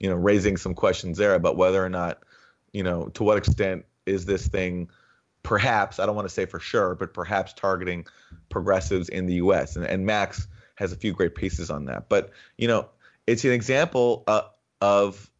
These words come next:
of the dynamic we're talking about, you know, uh, in the name of countering Russian disinformation, what, what's really happening is waging Western disinformation against progressives and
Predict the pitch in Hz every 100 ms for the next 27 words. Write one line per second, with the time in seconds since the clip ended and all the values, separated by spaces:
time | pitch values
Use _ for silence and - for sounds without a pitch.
0 | _ _ _ - 98 101 104 104 104 110
1 | 110 117 135 123 - 98 80 - - 92
2 | 90 87 90 - 85 85 - _ _ _
3 | _ - 104 98 107 110 95 - 104 101
4 | 98 95 90 85 95 101 104 95 87 -
5 | _ _ _ _ - 87 - 87 92 80
6 | 76 - - - - _ - 98 95 -
7 | _ _ 101 92 107 107 107 104 104 92
8 | 92 - 87 87 92 98 92 90 90 -
9 | 82 107 - 110 95 - _ _ _ 107
10 | 98 - 95 95 80 82 90 87 90 92
11 | 87 - 113 95 107 113 90 87 87